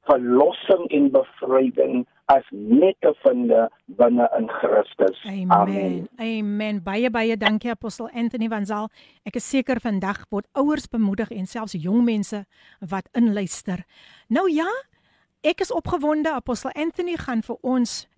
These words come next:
Speaker 2: deel uit die woord van een Tweede Samuel twee vers een. After this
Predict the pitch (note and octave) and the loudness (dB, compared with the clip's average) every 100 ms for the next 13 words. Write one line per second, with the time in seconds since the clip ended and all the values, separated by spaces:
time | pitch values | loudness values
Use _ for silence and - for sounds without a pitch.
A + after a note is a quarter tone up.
0 | _ F#3+ A3+ A#3+ - G#3+ F#3 D#3+ G3+ - | _ 0 2 0 -4 -8 -8 -8 -8 -8
1 | - - _ _ _ _ _ _ _ D#4 | -14 -20 _ _ _ _ _ _ _ -4
2 | G#3+ F3 D3 _ _ _ _ _ _ _ | -4 -6 -12 _ _ _ _ _ _ _
3 | _ _ _ _ C#4+ F#4 F#4+ F#4 _ _ | _ _ _ _ -4 -4 -4 -10 _ _
4 | F4+ F#4+ F4+ - C4 A3 A3 G#3 - A3 | 0 0 0 -4 -2 0 -2 -2 -6 -4
5 | G#3+ G#3 F#3+ - - A3+ F#3 E3+ _ _ | -4 -6 -8 -8 -4 -2 -2 -6 _ _
6 | _ _ _ _ _ - - _ D4 E4+ | _ _ _ _ _ -20 -20 _ -6 -6
7 | - E4+ F3+ F#3+ A#3+ - | -4 -4 -2 -2 -2 -6